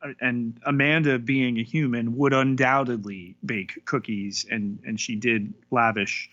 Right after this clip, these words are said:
um, her love and affection on these two children, a little bit more so, uh, Michael, as has already been explained earlier this season.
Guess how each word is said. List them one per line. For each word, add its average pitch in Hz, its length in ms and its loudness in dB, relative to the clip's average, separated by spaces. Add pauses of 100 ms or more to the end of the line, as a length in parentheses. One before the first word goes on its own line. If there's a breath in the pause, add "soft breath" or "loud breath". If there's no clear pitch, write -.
(480 soft breath)
um, 107 560 -2
her 120 200 -2
love 110 260 -2
and 104 80 -2
affection 101 640 -4
on 113 160 0
these 104 200 -2
two 113 160 -8
children, 120 720 -2
a - 80 0
little 220 220 4
bit 151 180 2
more 117 240 0
so, 101 480 -2 (140)
uh, 98 260 -6
Michael, 110 560 0
as 113 180 -2
has 107 140 -4
already 101 340 -2
been 98 220 -6
explained 98 600 -4
earlier 107 360 -2
this 90 180 -8
season. 95 440 -4